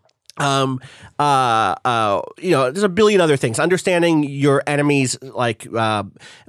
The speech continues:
parts break off, like in BattleTech, this, the tactics game from last year. Uh, you can focus your fire on an enemy's leg to, to knock out the, the, their mech's leg or to make them kind of have to limp around. If you knock out both of their legs, they're dead in the water and they're knocked out.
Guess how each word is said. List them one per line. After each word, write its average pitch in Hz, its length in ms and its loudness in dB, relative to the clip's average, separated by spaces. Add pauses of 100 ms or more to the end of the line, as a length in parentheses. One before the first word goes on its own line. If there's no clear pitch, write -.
(180)
parts - 400 0
break 135 300 -2
off, 110 240 0
like 165 180 0
in 170 140 2
BattleTech, 123 560 -2
this, 117 280 -8
the 107 200 -8
tactics 156 360 -4
game 123 160 -2
from 120 120 -6
last 107 320 -4
year. 107 240 -4 (360)
Uh, 123 220 0
you 135 180 0
can 156 200 0
focus 139 420 -2
your 160 80 2
fire 120 400 0
on 117 180 0
an 123 120 -2
enemy's 131 440 -2
leg 170 440 0
to, 123 100 -6
to 113 220 -6
knock 113 260 -2
out 120 300 -4
the, 127 320 0
the, 131 160 -2
their 127 240 -2
mech's 131 260 -2
leg 147 320 0
or 104 160 -4
to 113 140 -8
make 110 160 -6
them 117 140 -4
kind 117 180 -6
of 113 80 -8
have 123 140 -6
to 127 60 -4
limp 120 220 -4
around. 139 500 -2 (240)
If 117 120 -6
you 123 60 0
knock 123 180 -2
out 139 120 0
both 175 200 2
of 139 80 -2
their 123 120 2
legs, 104 280 -2
they're 110 100 -2
dead 95 240 -10
in 113 60 -6
the 135 80 0
water 139 360 0
and 95 120 -8
they're 101 100 -8
knocked 104 320 -6
out. 95 260 -4